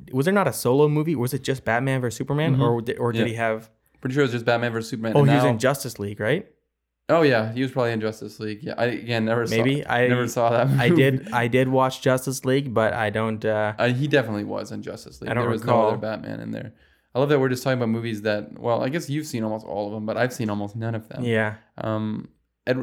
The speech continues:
Speaker 2: uh, Ed, what's the guy? Edward Pattinson? Is that his name?
Speaker 1: Oh,
Speaker 2: Uh,
Speaker 1: Pattinson?
Speaker 2: Robert Pattinson. Edward was his, <laughs> he was
Speaker 1: Yeah.
Speaker 2: the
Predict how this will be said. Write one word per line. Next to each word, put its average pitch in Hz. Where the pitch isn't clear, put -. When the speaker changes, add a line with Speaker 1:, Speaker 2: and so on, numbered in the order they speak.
Speaker 2:
uh, 120
Ed, 120
what's 160
the 175
guy? 180
Edward 135
Pattinson? 165
Is 135
that 190
his 220
name? 269
Speaker 1:
Oh, 131
Speaker 2:
Uh, 131
Speaker 1:
Pattinson? 160
Speaker 2:
Robert 180
Pattinson. 113
Edward 151
was 131
his, 127
<laughs> -
he 147
was 156
Speaker 1:
Yeah. 170
Speaker 2:
the 147